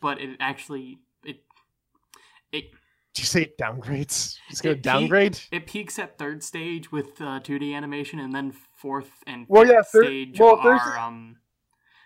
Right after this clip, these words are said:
Speaker 3: third
Speaker 1: and then four-,
Speaker 3: stage is a
Speaker 1: shut up,
Speaker 3: movie,
Speaker 1: Megan.
Speaker 3: so obviously
Speaker 1: Let me finish.
Speaker 3: it's gonna get
Speaker 1: Let me
Speaker 3: better.
Speaker 1: finish my thought. And then fourth and
Speaker 2: Or
Speaker 1: fifth
Speaker 2: don't.
Speaker 1: stage, um, ramp up the C G to match the two D animation. So that it's actually
Speaker 2: So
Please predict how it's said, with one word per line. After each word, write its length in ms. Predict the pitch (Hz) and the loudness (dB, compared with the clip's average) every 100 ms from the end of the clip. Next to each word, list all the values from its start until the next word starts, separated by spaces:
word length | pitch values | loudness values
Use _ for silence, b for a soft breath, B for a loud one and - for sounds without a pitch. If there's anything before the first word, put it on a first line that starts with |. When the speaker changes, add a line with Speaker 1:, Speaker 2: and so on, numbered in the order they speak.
| _ | _
Speaker 3:
third 140 | 220 254 | 6 6
Speaker 1:
and 80 | 277 | 4
then 80 | 285 | -2
four-, 100 | 220 | -2
Speaker 3:
stage 100 | 214 | -4
is 40 | 175 | -2
a 40 | |
Speaker 1:
shut 140 | 151 | 0
up, 80 | 160 | -2
Speaker 3:
movie, 20 | 151 | -2
Speaker 1:
Megan. 140 | 139 170 | 0 2
Speaker 3:
so 60 | 160 | 2
obviously 160 | 185 175 | 0 -6
Speaker 1:
Let 100 | 131 | -8
me 80 | 143 | -6
finish. 260 | 143 160 165 | -8 -12 -12
Speaker 3:
it's 120 | - | -4
gonna 120 | 123 | -4
get 100 | - | -2
Speaker 1:
Let 60 | 123 | -10
me 40 | |
Speaker 3:
better. 60 | 123 | -10
Speaker 1:
finish 180 | 151 151 | -14 -12
my 80 | |
thought. 240 | 160 151 - _ _ _ | -16 -16 -18 _ _ _
And 100 | 143 | -8
then 80 | 143 | -8
fourth 260 | - 180 170 | -4 -4 -4
and 100 | 156 | -6
Speaker 2:
Or 120 | - 156 | 2 2
Speaker 1:
fifth 20 | |
Speaker 2:
don't. 80 | 131 | 2
Speaker 1:
stage, 500 | 123 147 139 139 - - | -4 -6 -8 -12 -18 -6
um, 600 | 139 135 131 127 120 - _ | -2 -2 -4 -12 -18 -20 _
ramp 320 | 143 139 131 | -8 -6 -6
up 180 | 139 - | -10 -10
the 80 | 147 | -14
C 260 | - 143 | -10 -10
G 200 | 120 120 110 | -10 -12 -16
to 200 | 120 117 | -18 -14
match 340 | 117 110 - | -14 -16 -18
the 80 | - | -20
two 180 | 110 117 | -18 -18
D 120 | 113 | -16
animation. 480 | 113 113 113 - 120 _ _ _ _ _ _ _ _ _ | -18 -16 -16 -18 -20 _ _ _ _ _ _ _ _ _
So 120 | 127 | -6
that 80 | 120 | -6
it's 140 | 113 - | -8 -10
actually 400 | 120 113 127 | -8 -10 -14
Speaker 2:
So 60 | 117 | -18